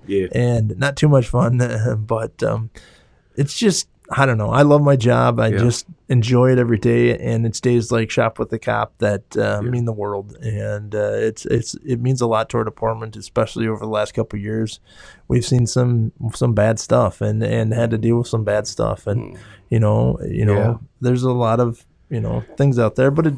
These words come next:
Speaker 2: it works out good. We have a good team, and like I said, I got the best team, and we're supported by a great community, so that's what makes our job so much fun.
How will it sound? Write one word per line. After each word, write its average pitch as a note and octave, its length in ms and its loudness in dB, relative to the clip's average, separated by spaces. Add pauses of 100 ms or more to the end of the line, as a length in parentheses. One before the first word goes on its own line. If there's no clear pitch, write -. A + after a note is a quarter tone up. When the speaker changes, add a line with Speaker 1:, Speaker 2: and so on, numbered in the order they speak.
Speaker 2:
it B2 160 -2
works C#3+ 260 4
out C3+ 160 4
good. B2+ 220 4
We B2 120 4
have B2 140 4
a A#2 40 -6
good B2 200 2
team, B2+ 320 2
and G#2+ 340 0
like A2 240 -2
I G#2+ 60 0
said, G2+ 240 0
I G2+ 80 -2
got G#2 160 -2
the G2+ 80 -10
best G#2 300 -2
team, A2 260 -2
and G2+ 140 -6 (340)
we're B2 120 2
supported A2+ 440 0
by G#2+ 140 2
a G#2 40 -4
great G2 220 -6
community, G#2+ 360 -2
so A2 200 -2
that's G#2 220 -4
what G#2+ 200 -8
makes A#2 280 -2
our A2+ 80 0
job G#2+ 260 -2
so A2 120 -4
much G#2 180 -4
fun. F#2 180 -4